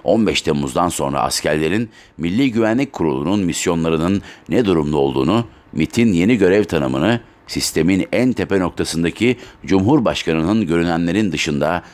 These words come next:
bir istişare halkasının ve bunun herhangi bir derinliğinin bulunup bulunmadığını vesaire.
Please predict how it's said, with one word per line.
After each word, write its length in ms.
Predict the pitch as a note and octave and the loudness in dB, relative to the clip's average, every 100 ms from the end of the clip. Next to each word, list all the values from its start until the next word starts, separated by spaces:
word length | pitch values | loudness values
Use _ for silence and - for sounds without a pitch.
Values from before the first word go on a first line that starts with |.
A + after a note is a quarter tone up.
| - - | -12 -2
bir 280 | G#2 G2 | 0 0
istişare 520 | F2 - - - D#2+ F#2+ | -6 -10 -6 -2 0 0
halkasının 580 | D#2+ D#2 D2 E2+ F2 | -2 -4 -4 -2 -2
ve 200 | D2 E2 - - - | -2 -4 -6 -16 -12
bunun 300 | - G#2 C3+ | -2 0 2
herhangi 500 | F2 E2+ G2 C3+ F#2+ | 0 0 0 0 0
bir 180 | D#2 B1+ | 0 -2
derinliğinin 640 | D2+ D2 D2 D2 F#2 A#2+ - - - | -2 -2 -2 -2 0 -2 -4 -20 -6
bulunup 480 | D#2+ E2+ G2+ A2+ - | 0 2 2 0 0
bulunmadığını 800 | F2 F2 D#2 C2 C#2 F2 - D2+ | 2 2 2 0 0 -2 -2 -2
vesaire. 520 | D2 F#2 D#2 C#2 | -2 0 0 0